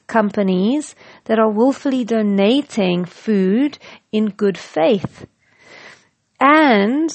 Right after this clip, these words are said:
there was another, like, bill passed to actually address food waste,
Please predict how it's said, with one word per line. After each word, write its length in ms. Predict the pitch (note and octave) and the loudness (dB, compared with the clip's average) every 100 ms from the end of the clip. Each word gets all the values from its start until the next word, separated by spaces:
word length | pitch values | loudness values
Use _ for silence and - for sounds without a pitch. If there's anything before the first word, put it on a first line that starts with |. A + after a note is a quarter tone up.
| - | -4
there 120 | A#3+ | 0
was 100 | B3 | 0
another, 1040 | B3 A3+ G#3+ G#3+ C#4 E4+ D4+ A3 F#3+ F#3 - _ _ _ _ _ _ _ _ _ - | 2 2 4 4 4 4 4 4 2 0 -2 _ _ _ _ _ _ _ _ _ -4
like, 340 | G#3+ G#3 G#3+ | 0 0 0
bill 260 | A3 A3 A3 | 2 2 2
passed 760 | - - G#3 F#3 A3+ - - - | -2 -4 -2 0 -2 -8 -16 -8
to 140 | A#3 | -2
actually 560 | A3+ A3 - B3 B3 B3 - _ _ - | 0 -2 -6 -6 -6 -6 -10 _ _ -12
address 600 | F#3 - A#3 A3 - - | -8 -2 0 0 -6 -18
food 540 | - - - E4 E4+ | -20 -14 -2 0 0
waste, 640 | A#3 F#3 F3 G#3 A#3 - | 0 -2 0 0 -4 -10